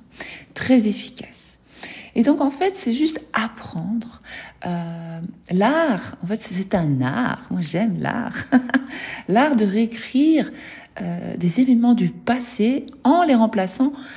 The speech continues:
par autre chose. Donc, ce que vous auriez voulu vivre. Donc,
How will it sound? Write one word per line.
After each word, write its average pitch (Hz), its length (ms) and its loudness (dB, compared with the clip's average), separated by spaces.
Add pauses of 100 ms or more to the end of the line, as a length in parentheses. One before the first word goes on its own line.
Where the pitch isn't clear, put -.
(220)
par 247 200 -2 (340)
autre 240 340 4
chose. - 360 -8 (320)
Donc, 240 180 4 (200)
ce - 200 -2
que - 400 0
vous 196 200 2
auriez 196 260 2
voulu 202 340 6 (380)
vivre. 151 600 2 (520)
Donc, 185 200 2